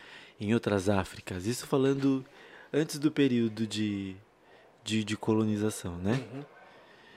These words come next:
Speaker 1: É, em lugares de África,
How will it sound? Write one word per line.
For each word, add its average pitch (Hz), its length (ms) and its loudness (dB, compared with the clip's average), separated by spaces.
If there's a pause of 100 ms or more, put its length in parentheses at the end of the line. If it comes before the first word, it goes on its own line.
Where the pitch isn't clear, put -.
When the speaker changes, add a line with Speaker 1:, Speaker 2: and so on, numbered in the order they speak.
(760)
Speaker 1:
É, 95 500 -2 (880)
em 120 120 4
lugares 123 400 10
de 104 120 6
África, 113 640 6